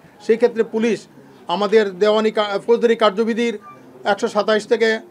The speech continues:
যে বিধানগুলো রয়েছে সেখানে এবং, আহ, পিআরবি যেটা আছে, পুলিশ, আহ, regulation of Bengal, সেইটার এ-, একশো তিপ্পান্ন থেকে ছাপ্পান্ন পর্যন্ত যে বিধানগুলো আছে, সেই বিধানগুলো, অর্থাৎ এখানে যেগুলো আছে যে তারা lethal arms,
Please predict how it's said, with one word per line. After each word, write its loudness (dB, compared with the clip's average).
যে 4
বিধানগুলো 0
রয়েছে -2
সেখানে -4
এবং, -4
আহ, -2
পিআরবি 4
যেটা 0
আছে, -4
পুলিশ, -6
আহ, 0
regulation 2
of -6
Bengal, 2
সেইটার 2
এ-, -4
একশো -2
তিপ্পান্ন -2
থেকে -2
ছাপ্পান্ন 2
পর্যন্ত 0
যে 6
বিধানগুলো 0
আছে, -6
সেই -4
বিধানগুলো, -2
অর্থাৎ -4
এখানে -4
যেগুলো -2
আছে -4
যে -6
তারা 0
lethal 0
arms, -2